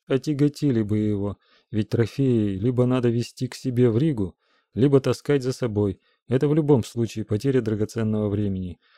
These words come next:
а его он терять не собирался. Потопив почти все корабли, а меньше чем десятку удалось все же смыться, и, переночевав, Ярослав вломился в, по сути, беззащитные германские и датские порты,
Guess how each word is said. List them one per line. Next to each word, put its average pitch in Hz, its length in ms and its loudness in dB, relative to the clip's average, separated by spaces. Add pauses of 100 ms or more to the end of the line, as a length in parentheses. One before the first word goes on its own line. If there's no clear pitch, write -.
(140)
а 98 120 -2
его 101 380 2
он 139 160 0
терять 127 420 -2
не 101 180 -4
собирался. 107 680 -6 (600)
Потопив 151 520 -2
почти - 380 -6
все 107 240 -10
корабли, 107 540 -4 (320)
а 123 100 -2
меньше 143 320 0
чем 135 220 -4
десятку 127 500 -2
удалось 135 380 2
все - 180 -8
же 104 100 -6
смыться, 113 520 -6 (420)
и, 160 160 -2
переночевав, 113 880 0 (320)
Ярослав 117 720 -2
вломился 123 640 0
в, - 100 -20
по 123 120 0
сути, 120 300 -6
беззащитные 127 1000 -4
германские 110 760 -2
и - 20 0
датские 104 500 -2
порты, 104 480 -6